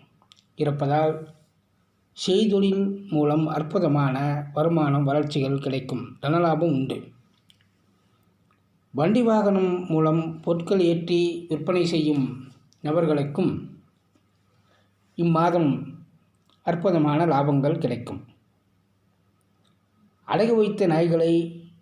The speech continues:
இம்மாதம் மீட்டு விடுவீர்கள். மிருகசீரிஷ நட்சத்திரத்தில் பிறந்தவர்கள்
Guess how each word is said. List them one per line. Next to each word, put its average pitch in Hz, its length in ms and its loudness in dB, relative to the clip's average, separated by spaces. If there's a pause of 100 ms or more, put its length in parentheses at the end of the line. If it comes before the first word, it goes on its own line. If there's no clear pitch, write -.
(360)
இம்மாதம் 160 440 2
மீட்டு 156 240 0
விடுவீர்கள். 120 480 -2 (1600)
மிருகசீரிஷ 226 680 2
நட்சத்திரத்தில் 185 680 0 (440)
பிறந்தவர்கள் 151 640 0